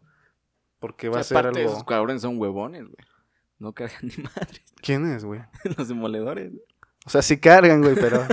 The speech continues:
Speaker 2: <laughs>
Speaker 1: cada quien a su trabajo. Es como te digo, pones
Speaker 2: No, güey, pero <laughs> si te pones a un demoledor ahí a cargar
Speaker 1: Pones
Speaker 2: cosas,
Speaker 1: un
Speaker 2: güey, a... Cargar... Así como, "Ah, no mames, pinche hueva, güey".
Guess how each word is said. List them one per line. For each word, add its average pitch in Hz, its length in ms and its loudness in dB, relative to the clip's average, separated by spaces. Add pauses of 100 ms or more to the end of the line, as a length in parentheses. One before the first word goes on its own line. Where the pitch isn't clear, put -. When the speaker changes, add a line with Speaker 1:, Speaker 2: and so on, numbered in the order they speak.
(120)
Speaker 2:
<laughs> - 200 -2
Speaker 1:
cada 156 200 6
quien 165 180 4
a 143 40 2
su 127 120 -2
trabajo. 147 360 4
Es 190 60 10
como 190 240 10
te 139 100 2
digo, 151 280 4 (320)
pones 185 220 6
Speaker 2:
No, 269 100 6
güey, 233 180 4
pero 127 160 0 (160)
<laughs> 120 140 -4
si 135 100 -14
te 143 100 -6
pones 175 320 -2
a 175 60 0
un 180 80 -4
demoledor 143 560 -2
ahí 143 260 -4
a 139 120 -4
cargar 113 300 -4
Speaker 1:
Pones 185 260 8 (120)
Speaker 2:
cosas, - 40 2
Speaker 1:
un 175 100 2
Speaker 2:
güey, 135 160 -2
a... 123 60 0
Cargar... - 720 6
Así 208 160 -4
como, 139 180 -2
"Ah, 139 260 2
no 147 100 -10
mames, 135 440 -10 (920)
pinche 147 380 -6
hueva, 113 420 2
güey". 101 140 -20